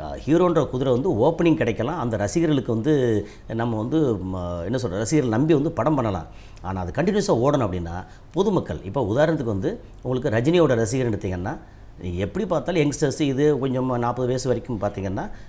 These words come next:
ஒரு அஞ்சு லட்சம் பேர் படம் பார்க்கக்கூடிய ஆட்கள், பத்து லட்சம் பேர்.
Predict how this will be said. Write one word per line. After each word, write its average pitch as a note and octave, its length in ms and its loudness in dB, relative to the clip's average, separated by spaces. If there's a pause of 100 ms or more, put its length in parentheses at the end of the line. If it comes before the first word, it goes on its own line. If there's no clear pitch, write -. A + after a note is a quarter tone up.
(120)
ஒரு A#2 880 4
அஞ்சு C#3 180 2
லட்சம் A#2+ 240 0
பேர் F2+ 220 -2 (320)
படம் D3 200 4
பார்க்கக்கூடிய G#2+ 340 4
ஆட்கள், F2+ 340 -2
பத்து D3 180 2
லட்சம் C3 220 2
பேர். G2 220 2